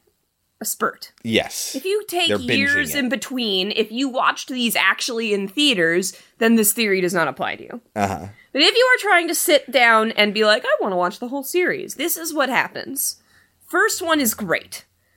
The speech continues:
Speaker 1: Second one is like, "What the fuck just happened?"
Speaker 2: It's great for completely different reasons.
Speaker 1: Three, great.
Speaker 2: Uh-huh.
Speaker 1: Then you have four. And if you're watching them in quick succession, you're gonna be so mad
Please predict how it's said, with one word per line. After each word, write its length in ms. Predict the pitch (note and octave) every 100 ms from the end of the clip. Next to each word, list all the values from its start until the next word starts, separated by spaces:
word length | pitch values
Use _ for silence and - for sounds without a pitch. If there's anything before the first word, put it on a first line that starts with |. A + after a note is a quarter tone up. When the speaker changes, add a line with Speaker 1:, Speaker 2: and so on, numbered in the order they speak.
| _ -
Speaker 1:
Second 500 | - F#4 G4+ F#4+ E4
one 160 | D4+
is 140 | C#4+ C4
like, 220 | A3+ A3
"What 220 | A#3+ F4+
the 100 | -
fuck 380 | - - C#4 -
just 220 | B3 -
happened?" 300 | - B2+ -
Speaker 2:
It's 140 | C3 B2
great 280 | A#2+ C#3 A#2
for 100 | A#2+
completely 400 | A2+ B2+ A#2+ A2+
different 220 | A2 G#2+
reasons. 500 | E2+ E2 - - - - - - -
Speaker 1:
Three, 500 | E4 E4 F#4+ F#4 F#4 - A3+
great. 640 | F#3+ F#3+ F#3+ E3+ - - - -
Speaker 2:
Uh-huh. 360 | A2+ A2+ A2+ B2 _ _
Speaker 1:
Then 420 | B3 A#3 D#4 F#4
you 140 | G4+ G#4
have 200 | F#4 F4+
four. 500 | - G4 G4+ D#3+ - - - _ _ C4+
And 180 | C4+
if 120 | C#4+ D4+
you're 140 | D4+
watching 520 | A#3+ A3+ G#3+ B3 D4
them 140 | C#4+ D4
in 100 | D4
quick 240 | C#4+ D#4
succession, 640 | - D#4+ - F4 G4+ E4 A3+
you're 160 | D4
gonna 260 | F#4 G#4 A4
be 120 | F4 D#4
so 520 | - - A3+ A#3+ C#4
mad 560 | A#3 F3+ F#3+ D4+ -